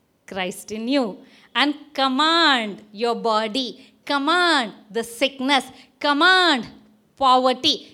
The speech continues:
command addictions, command past memories,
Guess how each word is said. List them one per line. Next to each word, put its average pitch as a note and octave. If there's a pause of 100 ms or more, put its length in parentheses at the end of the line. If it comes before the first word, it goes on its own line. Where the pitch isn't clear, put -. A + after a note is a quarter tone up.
(180)
command D#4 (380)
addictions, C4 (280)
command D#4+ (540)
past C4+
memories, C4